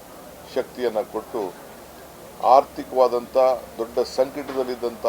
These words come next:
ಆಗ ಬರೀ ಇಪ್ಪತ್ತಾರು ಸಾವಿರ ಕೋಟಿ ಇತ್ತು, ಬ್ರಿವರೇಜ್ ಕಾರ್ಪೊರೇಷನನ್ನು ಪ್ರಾರಂಭ ಮಾಡಿ, ಅದಕ್ಕೆ ಒಂದು ಹೊಸ ಆರ್ಥಿಕವಾದಂಥ ರಾಜ್ಯಕ್ಕೆ ಶಕ್ತಿ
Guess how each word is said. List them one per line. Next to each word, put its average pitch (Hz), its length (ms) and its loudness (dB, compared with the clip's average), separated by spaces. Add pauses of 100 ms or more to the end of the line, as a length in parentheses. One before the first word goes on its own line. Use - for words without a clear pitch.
(160)
ಆಗ 117 120 0 (100)
ಬರೀ 123 180 -2 (840)
ಇಪ್ಪತ್ತಾರು 127 500 4
ಸಾವಿರ 113 220 2 (100)
ಕೋಟಿ 127 300 -4
ಇತ್ತು, - 200 -16 (840)
ಬ್ರಿವರೇಜ್ 131 440 2 (100)
ಕಾರ್ಪೊರೇಷನನ್ನು 120 840 2 (240)
ಪ್ರಾರಂಭ 117 360 2 (120)
ಮಾಡಿ, 120 240 2 (960)
ಅದಕ್ಕೆ 117 280 -4 (100)
ಒಂದು 107 180 -6
ಹೊಸ - 140 -4 (360)
ಆರ್ಥಿಕವಾದಂಥ 120 640 -2 (180)
ರಾಜ್ಯಕ್ಕೆ 127 460 -4 (140)
ಶಕ್ತಿ 113 240 -6